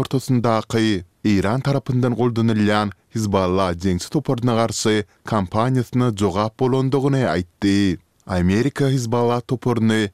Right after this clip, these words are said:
terrorçy guramy hökmünde ikrar edýär. Bu ýagdaýlaryň arasynda Israil, sultanda onuň ýakyn ýarany Amerika jogap çäreleri barada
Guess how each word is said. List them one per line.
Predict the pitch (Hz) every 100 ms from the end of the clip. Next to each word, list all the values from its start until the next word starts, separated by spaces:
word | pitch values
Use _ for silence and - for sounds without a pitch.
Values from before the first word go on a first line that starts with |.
| _
terrorçy | - 120 98 82 -
guramy | 131 135 113 110
hökmünde | 117 - 110 95 113 -
ikrar | - 95 85
edýär. | 87 82 92 90 90 80 - _
Bu | 90 104
ýagdaýlaryň | 135 139 139 135 131 127
arasynda | 127 123 - 123 113 117 110
Israil, | 110 - 104 92 90 78 73
sultanda | - 127 - 135 131 123
onuň | - 101 98 90
ýakyn | 85 147 151
ýarany | 139 131 123 117 117 113
Amerika | 101 110 107 104 - 107 101 87 _
jogap | - 101 98 135
çäreleri | - 139 131 120 98 104
barada | 110 113 107 104